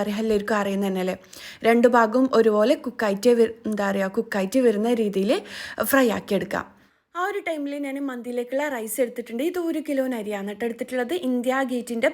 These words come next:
ബസ്മതി റൈസാണ് എടുത്തിട്ടുള്ളത്. ആ, ഇനിയിപ്പോൾ ഇത് നല്ലോണം കഴുകിയിട്ടില്ലേ, ആവശ്യത്തിന് വെള്ളം കൂടി ചേർത്തിട്ട് ഒരു പത്ത് മിനിറ്റ് സോക്ക് ചെയ്തെടുക്കാം. അപ്പോഴേക്കും നമ്മുടെ ചിക്കന് ഒരു ഭാഗം നല്ലോണം കുക്കായിട്ട് വന്നിട്ടുണ്ട്.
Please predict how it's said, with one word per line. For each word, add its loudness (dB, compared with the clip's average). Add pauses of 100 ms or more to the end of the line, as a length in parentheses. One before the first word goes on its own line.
ബസ്മതി -2
റൈസാണ് -2
എടുത്തിട്ടുള്ളത്. -2 (760)
ആ, 6 (160)
ഇനിയിപ്പോൾ 6
ഇത് 10 (100)
നല്ലോണം 4 (200)
കഴുകിയിട്ടില്ലേ, 4 (520)
ആവശ്യത്തിന് 0 (100)
വെള്ളം 2
കൂടി 2
ചേർത്തിട്ട് 2
ഒരു 0
പത്ത് 0 (100)
മിനിറ്റ് 2 (160)
സോക്ക് -2
ചെയ്തെടുക്കാം. -4 (1500)
അപ്പോഴേക്കും -4
നമ്മുടെ -4 (140)
ചിക്കന് -6 (120)
ഒരു -4
ഭാഗം -6
നല്ലോണം -10 (120)
കുക്കായിട്ട് -8
വന്നിട്ടുണ്ട്. -4